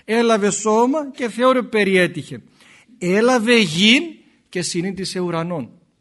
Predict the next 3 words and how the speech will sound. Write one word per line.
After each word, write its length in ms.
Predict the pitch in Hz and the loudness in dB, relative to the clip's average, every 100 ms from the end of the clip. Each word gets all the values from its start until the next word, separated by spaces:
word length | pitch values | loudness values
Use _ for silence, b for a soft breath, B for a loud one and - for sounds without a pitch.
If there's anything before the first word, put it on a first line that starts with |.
| _ _ _ _ _ b b b | _ _ _ _ _ b b b
Έλαβεν 640 | - 196 202 196 170 190 - - | -4 0 2 2 2 -2 -4 -4
όπερ 360 | 208 214 208 | -2 0 2
έβλεπε, 760 | 208 233 226 190 175 156 180 | 2 2 2 0 0 -4 -6